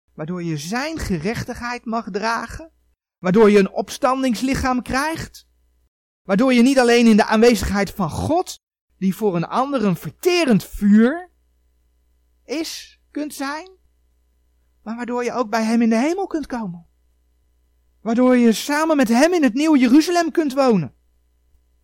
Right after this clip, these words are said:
Dat heeft God en Jezus Christus voor de gelovigen mogelijk gemaakt. Romeinen vijf vers negen en tien. Romeinen vijf vers negen en tien.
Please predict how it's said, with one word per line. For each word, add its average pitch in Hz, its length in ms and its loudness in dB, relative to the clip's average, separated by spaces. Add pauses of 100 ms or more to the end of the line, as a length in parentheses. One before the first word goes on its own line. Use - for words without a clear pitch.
(240)
Dat 277 260 -6
heeft 240 280 -6
God 339 300 -4
en 233 120 -4
Jezus 196 360 -2
Christus - 480 -10 (360)
voor 277 360 -2
de 196 100 -2
gelovigen 220 760 -6 (300)
mogelijk 285 580 0
gemaakt. 233 420 -4
Romeinen 247 460 -4
vijf 311 320 -8
vers 190 180 -10
negen 269 380 -6
en 180 100 -6
tien. 330 300 -6 (2250)
Romeinen 220 540 -4
vijf 247 300 -8
vers 180 180 -12
negen 208 380 -6
en 196 80 -8
tien. 262 280 -8